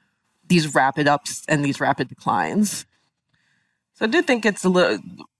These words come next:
Speaker 2: post covid and with everything going on economically globally, um, there's gonna, I,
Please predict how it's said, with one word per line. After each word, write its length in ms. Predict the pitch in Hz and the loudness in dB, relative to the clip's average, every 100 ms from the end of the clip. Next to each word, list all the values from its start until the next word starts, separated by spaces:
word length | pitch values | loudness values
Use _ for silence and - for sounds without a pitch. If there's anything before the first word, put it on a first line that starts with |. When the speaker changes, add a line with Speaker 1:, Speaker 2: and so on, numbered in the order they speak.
| _ 80 95 - _ _ _ _ | _ -18 -18 -18 _ _ _ _
Speaker 2:
post 440 | - 220 233 - - | -2 0 0 -4 -2
covid 500 | 165 170 185 196 170 | 2 2 4 4 4
and 180 | 143 139 | 2 0
with 160 | 143 - | -2 -2
everything 460 | 135 156 156 143 | 0 0 0 0
going 240 | 139 135 127 | 2 2 2
on 480 | 131 131 127 127 - _ - | 2 2 0 -6 -14 _ -4
economically 580 | 143 135 135 135 139 123 | -2 0 -2 -2 -4 -4
globally, 640 | 120 135 135 165 175 190 - _ _ - | 0 0 2 4 4 2 -2 _ _ -4
um, 320 | 107 127 117 | 0 0 0
there's 280 | 147 185 170 | 2 2 2
gonna, 180 | 165 156 | -2 0
I, 300 | 131 156 139 | 2 0 -2